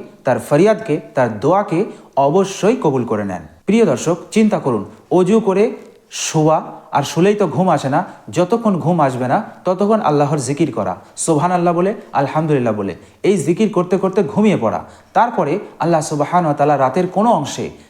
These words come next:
তাকে জাগিয়ে দেবেন, সে জেগে যাবে। আর যখনই জেগে যাবেন তখন আল্লাহ সুবহানাহু ওয়া তাআলার কাছে দোয়া করে নেওয়া, আল্লাহ সুবহানাহু ওয়া তাআলার কাছে আপনার সমস্যার কথা বলা যে, "হে আল্লাহ, আমার এই সমস্যা আমার সমাধান করে দেন।"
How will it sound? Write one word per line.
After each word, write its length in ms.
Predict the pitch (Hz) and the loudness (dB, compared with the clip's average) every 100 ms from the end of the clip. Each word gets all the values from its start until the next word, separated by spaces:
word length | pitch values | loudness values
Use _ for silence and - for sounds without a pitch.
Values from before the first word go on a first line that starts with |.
| _ _ _ | _ _ _
তাকে 320 | 139 196 202 | -2 2 2
জাগিয়ে 340 | - 131 135 127 | 2 0 0 0
দেবেন, 280 | 113 110 90 - - | 0 -2 -4 -14 -16
সে 200 | - 202 | -2 -2
জেগে 360 | 120 185 196 170 | 2 0 2 2
যাবে। 280 | 123 101 85 - _ _ _ _ _ | 0 -2 -8 -16 _ _ _ _ _
আর 100 | 147 | -2
যখনই 420 | 123 180 175 269 | 0 -2 0 0
জেগে 240 | 196 202 175 | 2 0 2
যাবেন 300 | 143 147 214 - - | 2 0 -2 -8 -4
তখন 220 | 160 196 | -2 2
আল্লাহ 220 | 156 156 | 2 2
সুবহানাহু 420 | 147 143 127 170 156 | 0 -4 -2 -2 0
ওয়া 100 | 131 | 0
তাআলার 240 | 120 113 | -2 -2
কাছে 340 | 117 113 196 214 - 123 | -4 0 -2 -2 -10 -2
দোয়া 260 | 170 156 | 2 2
করে 240 | 131 110 101 | 0 -2 -2
নেওয়া, 320 | 92 - - - - | -6 -8 -14 -8 -2
আল্লাহ 200 | 165 151 | 2 0
সুবহানাহু 320 | 143 131 139 | -2 -4 -4
ওয়া 80 | 127 | -2
তাআলার 200 | 127 117 | -2 -2
কাছে 280 | 120 175 208 - - | -4 -2 -4 -6 -6
আপনার 260 | 139 151 | -2 -2
সমস্যার 520 | 147 139 165 170 196 208 - - | -2 -2 -2 0 -2 -2 -8 -6
কথা 280 | 160 - 196 | -6 -2 0
বলা 360 | 156 107 87 - - | 2 0 -2 -8 -4
যে, 140 | 143 | 0
"হে 100 | 147 | 2
আল্লাহ, 200 | 151 165 | 2 2
আমার 160 | 151 151 | 2 2
এই 180 | 175 175 | 0 0
সমস্যা 540 | - 196 202 160 104 - - | -2 -2 -2 -4 -6 -10 -10
আমার 160 | 139 135 | -6 -6
সমাধান 460 | - 127 143 131 | -4 -2 -2 -4
করে 220 | 110 107 | -6 -6
দেন।" 300 | 92 127 117 | -2 -2 -2